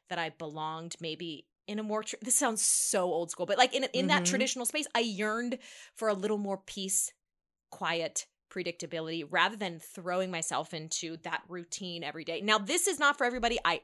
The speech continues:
Speaker 1: this is the
Speaker 2: Yes.
Speaker 1: big asterisk,
Speaker 2: Yes.
Speaker 1: everybody. I
Speaker 2: Mm-hmm.
Speaker 1: acknowledge privilege. I'm luck-, lucky that I was
Speaker 2: Uh,
Speaker 1: able to step
Speaker 2: exactly.
Speaker 1: away,
Speaker 2: Mm-hmm.
Speaker 1: that my husband had a job. But it was almost embarrassing for me, because it was
Speaker 2: Mm-hmm.
Speaker 1: like, how could you be a person who makes great money, who's gotten to the top of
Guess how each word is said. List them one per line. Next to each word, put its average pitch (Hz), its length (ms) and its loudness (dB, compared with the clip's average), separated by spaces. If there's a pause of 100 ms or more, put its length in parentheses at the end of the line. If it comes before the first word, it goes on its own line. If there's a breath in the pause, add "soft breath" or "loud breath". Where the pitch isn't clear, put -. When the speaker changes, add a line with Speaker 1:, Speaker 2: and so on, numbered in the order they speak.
(140)
Speaker 1:
this - 220 2
is 233 80 -4
the 262 100 0
Speaker 2:
Yes. 339 140 2
Speaker 1:
big 277 160 8
asterisk, 247 480 10
Speaker 2:
Yes. 208 80 4
Speaker 1:
everybody. 196 400 4
I 165 160 4
Speaker 2:
Mm-hmm. 214 100 2
Speaker 1:
acknowledge 190 400 2
privilege. 185 360 0
I'm 170 200 -2
luck-, 185 460 -2 (100)
lucky 208 380 2
that 170 120 4
I 185 140 8
was 185 160 8
Speaker 2:
Uh, 208 40 4
Speaker 1:
able 208 160 2
to 165 60 0
step 165 200 6
Speaker 2:
exactly. 185 220 4
Speaker 1:
away, 185 340 4
Speaker 2:
Mm-hmm. 247 120 -2 (180 loud breath)
Speaker 1:
that 190 80 -4
my 190 80 2
husband 175 320 -6
had 160 100 -4
a 160 60 -6
job. 165 300 2
But - 140 -2
it 247 160 0
was 240 220 4 (400 loud breath)
almost 349 340 6
embarrassing 185 580 0
for 165 140 -12
me, 151 320 -10
because 240 260 2
it 247 40 2
was 233 100 0
Speaker 2:
Mm-hmm. 247 60 -2
Speaker 1:
like, 240 160 2
how 277 180 4
could 294 220 0
you 247 120 -4
be 156 440 -8 (220)
a 202 100 -6
person 214 320 -6
who 196 100 -4
makes 185 440 -4 (220)
great 214 300 -4
money, 190 340 -4 (120 soft breath)
who's 202 200 -4
gotten 185 280 0
to 180 80 -6
the 180 60 -8
top 190 300 -4
of 190 200 -8